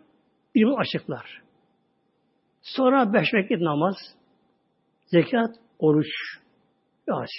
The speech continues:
geliyor. Bunlar İslam'ın temel ilkeleri, İslam'ın şartı bunlar.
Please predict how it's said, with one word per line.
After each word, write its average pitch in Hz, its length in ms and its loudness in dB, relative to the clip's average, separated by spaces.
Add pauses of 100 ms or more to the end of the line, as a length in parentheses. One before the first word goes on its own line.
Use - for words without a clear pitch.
(100)
geliyor. - 280 -20 (960)
Bunlar 214 340 6
İslam'ın 214 680 2 (220)
temel 208 220 4
ilkeleri, 190 800 4
İslam'ın 196 440 0 (140)
şartı 170 300 0
bunlar. 127 360 -6